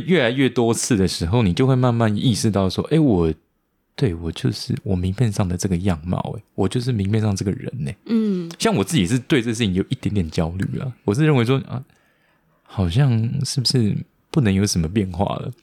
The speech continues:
Speaker 2: 对啊，我觉得如果名片可以不那么就是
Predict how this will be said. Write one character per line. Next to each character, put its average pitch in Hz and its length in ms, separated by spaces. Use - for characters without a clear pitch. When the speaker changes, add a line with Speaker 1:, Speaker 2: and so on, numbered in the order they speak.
Speaker 2:
对 285 140
啊， 214 140
我 220 100
觉 240 100
得 311 120
如 294 120
果 226 300
名 214 240
片 254 320
可 214 180
以 196 280
不 196 320
那 240 80
么 202 320
就 196 140
是 190 360